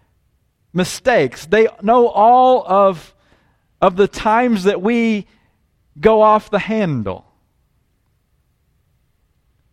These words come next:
Because home is messy. My senior year of high school, I took a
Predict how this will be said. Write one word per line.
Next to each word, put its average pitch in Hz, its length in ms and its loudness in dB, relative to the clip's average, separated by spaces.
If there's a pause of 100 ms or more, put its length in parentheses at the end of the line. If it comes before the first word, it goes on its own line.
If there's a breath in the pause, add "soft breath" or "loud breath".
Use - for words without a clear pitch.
(260)
Because - 200 -14
home 214 260 -6
is 160 120 -10
messy. 156 460 -14 (3000)
My 156 140 -2
senior 170 300 -6
year 160 200 0
of 131 120 -4
high 165 180 -4
school, 151 320 -4
I 139 80 -2
took 160 320 -8
a 123 420 -4